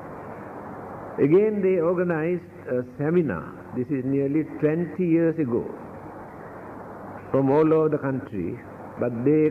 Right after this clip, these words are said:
could not provide enough accommodation from them, for them. Asked whether we can accommodate them in the temple. I said, "No problem." So we have accommodated about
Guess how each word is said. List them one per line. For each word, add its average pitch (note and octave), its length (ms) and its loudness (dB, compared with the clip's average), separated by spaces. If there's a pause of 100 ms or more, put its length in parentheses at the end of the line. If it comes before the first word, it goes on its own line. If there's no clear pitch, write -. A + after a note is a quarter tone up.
could E3 200 0
not F3 240 0
provide D#3 460 2 (140)
enough D3+ 240 2 (120)
accommodation D3+ 760 4
from C#3 240 0
them, D3 160 2 (280)
for C3 120 2
them. G2+ 180 -2 (1120)
Asked C3+ 220 -2
whether E3 320 4
we F#3+ 160 4
can F3+ 220 2
accommodate E3 760 2 (580)
them C3 260 2
in C#3 80 2
the C#3 180 2
temple. B2 400 2 (1040)
I A#2+ 60 2
said, D#3+ 200 -2 (100)
"No E3+ 80 4 (100)
problem." B2+ 420 2 (640)
So C#3+ 120 4
we D3+ 260 6
have D3+ 120 4
accommodated D#3 800 2
about C#3+ 380 2